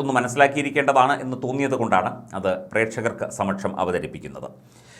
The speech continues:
ഇങ്ങനെ തുടങ്ങുന്നു: "കേരളം ചെറിയ നന്ദി വാക്കെങ്കിലും പറയണ്ടേ?" എന്ന് ചോദിച്ചുകൊണ്ടാണ് ജി ശക്തിധരൻ തൻ്റെ പോസ്റ്റ് ആരംഭിക്കുന്നത്. ബി ജെ പിയെയും കേന്ദ്ര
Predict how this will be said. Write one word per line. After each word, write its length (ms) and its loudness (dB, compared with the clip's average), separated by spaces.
ഇങ്ങനെ 260 12
തുടങ്ങുന്നു: 340 10
"കേരളം 300 12
ചെറിയ 300 12
നന്ദി 260 4
വാക്കെങ്കിലും 520 8
പറയണ്ടേ?" 420 8
എന്ന് 220 -4
ചോദിച്ചുകൊണ്ടാണ് 640 0
ജി 100 4
ശക്തിധരൻ 440 0
തൻ്റെ 220 2
പോസ്റ്റ് 280 2
ആരംഭിക്കുന്നത്. 540 -6
ബി 140 4
ജെ 120 4
പിയെയും 240 4
കേന്ദ്ര 180 6